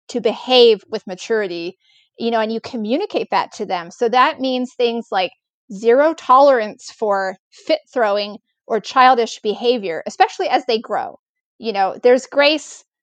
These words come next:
the younger that they are. And obviously this is a learning curve for them, and no kid is ever perfect. And again, I have one child in particular who struggles with that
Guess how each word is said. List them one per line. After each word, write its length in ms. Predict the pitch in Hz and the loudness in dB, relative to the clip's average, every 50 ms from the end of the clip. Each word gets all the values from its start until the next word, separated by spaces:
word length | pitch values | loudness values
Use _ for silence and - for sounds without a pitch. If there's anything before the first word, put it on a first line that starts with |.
| _ _ _ _ | _ _ _ _
the 80 | 247 247 | -2 2
younger 320 | 226 247 247 262 262 269 | 4 4 4 4 2 2
that 200 | 247 254 226 - | 2 2 0 0
they 140 | 233 214 - - | 0 -2 0 2
are. 280 | 214 202 196 196 185 | 2 2 2 2 0
And 140 | 147 208 214 | -2 -4 -2
obviously 440 | - 226 233 226 254 233 - 254 226 | 0 0 0 0 0 -2 0 2 2
this 220 | 214 226 220 - | 2 0 -2 -2
is 140 | 233 220 196 | -4 -4 -4
a 100 | 214 208 | -4 -4
learning 340 | 214 214 208 202 202 196 202 | -4 -4 -6 -6 -8 -12 -14
curve 420 | - - 202 190 180 175 175 165 - - _ _ _ _ _ _ _ _ _ _ | -12 -8 -6 -4 -4 -4 -6 -8 -14 -20 _ _ _ _ _ _ _ _ _ _
for 200 | _ - 233 220 | _ -6 -4 -4
them, 300 | 196 202 190 180 180 196 - | -2 -2 -2 -2 -4 -6 -10
and 220 | - 214 214 208 | -10 -10 -6 -4
no 180 | 220 220 214 202 | -2 -2 -4 -4
kid 340 | - - 214 208 190 185 - - | -6 -6 -6 -6 -6 -6 -6 -6
is 140 | 214 202 | -8 -8
ever 520 | - - 208 202 208 196 196 185 180 196 214 _ _ _ _ _ _ - | -6 -6 -6 -4 -4 -4 -4 -4 -6 -8 -10 _ _ _ _ _ _ -12
perfect. 440 | - 247 226 - 214 160 123 - - | -10 -8 -8 -6 -8 -8 -8 -10 -12
And 120 | - 214 220 | -12 -10 -8
again, 240 | 214 202 233 226 226 | -4 -2 -2 -2 -2
I 60 | 220 | -4
have 200 | 214 220 220 208 | -6 -8 -8 -6
one 200 | 220 226 233 240 | -4 -4 -4 -4
child 300 | - - 277 262 262 247 | -4 -2 0 0 0 0
in 80 | 247 240 | -2 -6
particular 640 | - 269 - 277 240 - 226 214 202 208 208 208 214 - _ _ _ _ _ _ _ _ _ _ _ _ _ _ _ _ - - | -10 -10 -10 -10 -8 -6 -6 -4 -4 -4 -4 -6 -6 -10 _ _ _ _ _ _ _ _ _ _ _ _ _ _ _ _ -18 -6
who 440 | - 247 226 214 202 196 196 196 190 208 | -2 0 0 2 2 0 -2 -4 -6 -8
struggles 480 | - - 240 226 220 220 220 202 - | -8 -4 -2 -2 -2 -2 -4 -4 -4
with 140 | 220 208 208 _ | -6 -6 -6 _
that 360 | 190 190 196 190 196 208 - | -2 0 2 2 2 2 0